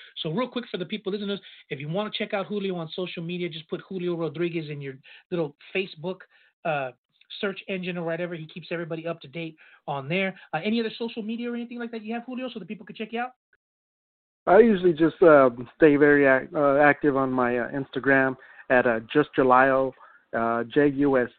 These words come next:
Speaker 2: T J U L Y O. Uh, my Instagram is much more private than it is, uh, in terms of, uh, what I do in the, in behind the scenes kind of things. But that's the best way to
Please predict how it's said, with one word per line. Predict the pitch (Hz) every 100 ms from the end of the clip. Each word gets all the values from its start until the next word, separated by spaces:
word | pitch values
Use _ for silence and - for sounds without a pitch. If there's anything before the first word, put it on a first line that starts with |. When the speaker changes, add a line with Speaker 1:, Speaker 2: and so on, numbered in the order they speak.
| -
Speaker 2:
T | 190 190 175 139
J | 120 135 139
U | 135 131 131
L | 139 127
Y | 127 117 -
O. | 165 170 185 175 - - - -
Uh, | 123 123
my | 139 151
Instagram | 151 - 143 151 147 139
is | 131
much | 185 202
more | 202 147
private | - 147 151 151
than | 143
it | 127
is, | 135 135 123 _ _ _ _
uh, | 131 127 120 120
in | 117
terms | 143 120
of, | 127 110 135
uh, | 120 117
what | 120 131 - _ _ -
I | 131
do | 139 143 135
in | 127
the, | 113 180
in | 143 127
behind | 117 123 139
the | 123 -
scenes | 131 120
kind | 135 127
of | -
things. | 131 123 - - - _
But | 160
that's | 180
the | 156
best | 143 143 -
way | 151 139
to | 127